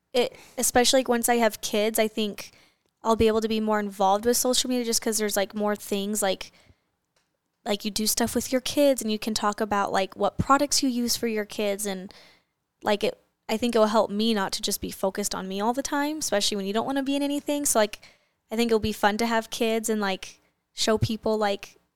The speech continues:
you know, "This is what my kid's doing today and we had so much fun," and whatever. Anyway,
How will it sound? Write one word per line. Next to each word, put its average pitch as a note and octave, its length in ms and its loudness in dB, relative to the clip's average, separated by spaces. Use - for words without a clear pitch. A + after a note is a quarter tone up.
you C#4 80 -4
know, C#4 60 2
"This D4 140 0
is G4 80 4
what G4+ 120 8
my G4+ 100 6
kid's G#4 320 4
doing G4+ 320 8
today E4+ 360 4
and C4 80 2
we B3+ 120 2
had D4+ 180 2
so F4 140 0
much F4 200 -2
fun," E4+ 400 0
and A3+ 260 -2
whatever. B3 460 2
Anyway, G3 420 -2